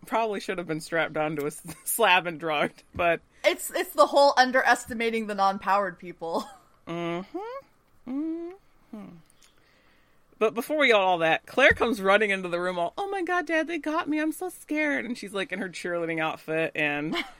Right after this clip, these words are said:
Speaker 1: <laughs> he's confused for a second. He's like, "Claire, what are you," um, and then immediately he's like, "Yeah, you're not Claire." And it's not, it's Candace pulling the trick on him again.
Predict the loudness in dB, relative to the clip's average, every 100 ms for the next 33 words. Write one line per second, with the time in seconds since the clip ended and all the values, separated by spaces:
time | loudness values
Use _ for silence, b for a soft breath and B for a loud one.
0 | B B B B B 0 2 2 0 0
1 | 0 0 -2 0 -2 -2 -4 -4 -2 2
2 | 2 0 -2 -6 -4 0 0 0 -2 -2
3 | 0 0 0 -4 -6 -4 -4 -4 -6 -2
4 | -2 -2 -2 0 0 -2 -6 -4 -4 -4
5 | -8 _ _ -20 -20 -16 -12 -10 -10 -10
6 | -12 -16 -18 b b -10 -6 -6 -2 2
7 | 2 0 -6 -4 -2 -2 -4 -8 -14 -18
8 | -20 _ _ _ _ -6 -4 -4 -6 -6
9 | -4 -4 -4 -4 -6 -6 -6 -6 -10